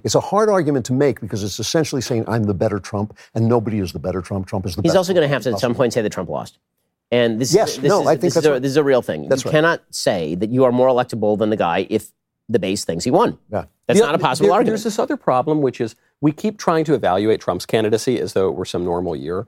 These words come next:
Speaker 1: Mm.
Speaker 3: This is the first time since eighteen eighty-eight that a president has run for a non-consecutive second term.
Speaker 1: Yeah.
Speaker 3: So he is running,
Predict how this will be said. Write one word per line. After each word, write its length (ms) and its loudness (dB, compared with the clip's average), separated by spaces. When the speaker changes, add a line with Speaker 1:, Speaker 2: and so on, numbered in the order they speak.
Speaker 1:
Mm. 320 -2
Speaker 3:
This 200 2
is 120 -4
the 80 -2
first 360 -4
time 280 -2
since 360 -4
eighteen 320 -2
eighty-eight 420 0
that 80 0
a 40 -2
president 500 0
has 160 -8
run 200 -2
for 140 -2
a 40 -2
non-consecutive 760 -6
second 260 -6
term. 300 -8
Speaker 1:
Yeah. 160 -2
Speaker 3:
So 380 2
he 240 0
is 120 2
running, 460 2